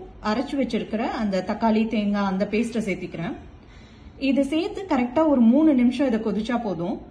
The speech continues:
அதிக நேரம் இதை வந்து கொதிக்க விடக்கூடாது நம்ம. ஆம், ஏன்னா broccoli வந்து ரொம்ப அதிகமா வெந்துடக்கூடாது. இதுக்கு தேவையான உப்பை போட்டுடலாம். ஒரே ஒரு தடவை கிளறி விட்டு கரெக்டா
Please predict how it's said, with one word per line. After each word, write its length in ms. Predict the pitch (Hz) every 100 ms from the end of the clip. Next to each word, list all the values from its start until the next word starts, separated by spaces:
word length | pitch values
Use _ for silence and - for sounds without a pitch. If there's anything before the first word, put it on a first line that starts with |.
| - - - - - - - - - - - - - - - - - - - - - - - - - - - - - - - - - - - - - - - - - - - - -
அதிக 300 | 240 247 349
நேரம் 280 | 320 262 269
இதை 100 | 220
வந்து 160 | 214 240
கொதிக்க 220 | 226 226 247
விடக்கூடாது 440 | 214 214 202 185
நம்ம. 220 | 170 160 165 240 277 - 208
ஆம், 300 | 185 175 170 170 - - -
ஏன்னா 180 | 220 247
broccoli 320 | 220 262 294 226
வந்து 200 | 214 294
ரொம்ப 140 | 233 240
அதிகமா 260 | 220 220 220
வெந்துடக்கூடாது. 560 | 196 190 196 180 160 165 - -
இதுக்கு 260 | - 226 233 233
தேவையான 280 | 247 262 226
உப்பை 140 | 254
போட்டுடலாம். 520 | 233 196 170 165 214 - - - - - -
ஒரே 200 | 233 233 311
ஒரு 180 | 311 226
தடவை 220 | 226 262
கிளறி 280 | 269 226 226
விட்டு 300 | 214 - 262 -
கரெக்டா 320 | 262 262 -